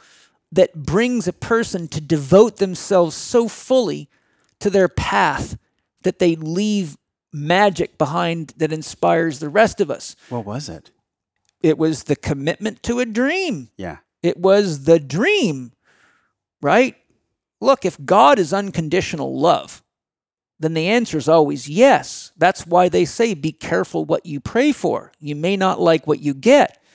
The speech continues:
Speaker 1: God is unconditional love. That's a zero force. That means the answer is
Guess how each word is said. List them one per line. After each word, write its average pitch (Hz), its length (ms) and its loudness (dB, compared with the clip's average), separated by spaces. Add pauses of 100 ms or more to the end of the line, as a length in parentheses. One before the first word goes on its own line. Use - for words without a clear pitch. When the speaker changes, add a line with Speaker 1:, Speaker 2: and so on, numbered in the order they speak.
(1700)
Speaker 1:
God 214 380 4
is 180 340 0
unconditional 240 760 -2
love. 185 500 0
That's 214 280 2
a 190 80 4
zero 156 540 0
force. - 500 -8
That 180 260 0
means 196 380 -8
the 165 140 -4
answer 208 380 -2
is 156 120 -4